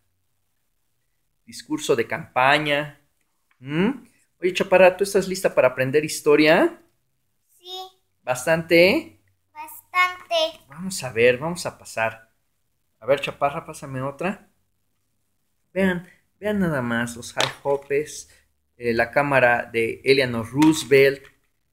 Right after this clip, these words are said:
Speaker 1: Acá está Kemoji Matsu. No, está hermoso. <laughs> Denme una semana.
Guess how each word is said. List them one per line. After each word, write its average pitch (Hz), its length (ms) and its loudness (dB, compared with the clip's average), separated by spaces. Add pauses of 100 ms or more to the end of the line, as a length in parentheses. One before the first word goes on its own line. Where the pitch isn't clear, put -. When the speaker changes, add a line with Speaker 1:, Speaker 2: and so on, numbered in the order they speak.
(460)
Speaker 1:
Acá - 220 -20
está 123 720 -2
Kemoji 120 440 -4
Matsu. 143 720 -2 (680)
No, - 160 -14
está 214 220 0
hermoso. 139 720 -2
<laughs> - 40 -20
Denme 160 220 -2
una 131 120 -2
semana. 143 800 -4